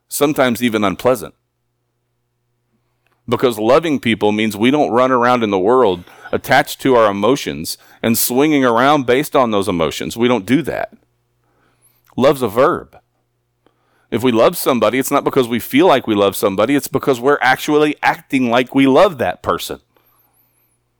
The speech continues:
If we, if we look at an individual and say, um, "I love that person," we're gonna care about what happens to that person.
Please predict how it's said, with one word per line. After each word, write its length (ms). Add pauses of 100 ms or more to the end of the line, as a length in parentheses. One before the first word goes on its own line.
(600)
If 140
we, 260
if 180
we 120
look 200
at 100
an 100
individual 500
and 100
say, 440 (640)
um, 500
"I 140
love 300
that 180
person," 560
we're 160
gonna 160
care 240
about 260
what 120
happens 300
to 60
that 140
person. 300